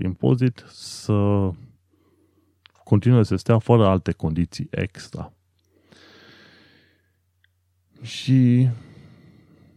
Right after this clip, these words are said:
prim-ministrul Maltei, Joseph Muscat,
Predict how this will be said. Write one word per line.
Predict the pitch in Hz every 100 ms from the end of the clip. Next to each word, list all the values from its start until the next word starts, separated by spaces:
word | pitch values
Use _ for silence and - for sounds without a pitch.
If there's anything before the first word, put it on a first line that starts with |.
| _ _ _ _ _
prim-ministrul | 143 165 127 127 113 - 92 82
Maltei, | 85 90 87 - 147 160 _ _ _ _ - 101
Joseph | 110 101 104 87
Muscat, | - 92 - 107 135 -